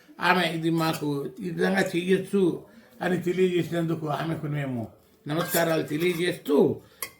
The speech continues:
మొట్టమొదట ఈ కూరను టేస్ట్ చూడాలి ముందు మనం.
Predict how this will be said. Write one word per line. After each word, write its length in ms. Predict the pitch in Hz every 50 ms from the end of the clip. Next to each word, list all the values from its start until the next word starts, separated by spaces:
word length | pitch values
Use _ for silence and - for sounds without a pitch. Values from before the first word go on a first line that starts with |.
| _ -
మొట్టమొదట 920 | 190 196 202 202 - 254 262 254 240 233 - 180 143 143 143 151 156 156 151 - - - - - - - - _ _ -
ఈ 120 | 196 196 170
కూరను 720 | - - 220 240 233 220 185 165 151 151 170 180 185 - - - - - - - - - -
టేస్ట్ 380 | 233 262 - - - 180 160
చూడాలి 320 | 175 170 160 160 151 143 135
ముందు 240 | 127 147 165 170 160
మనం. 220 | 139 123 113 107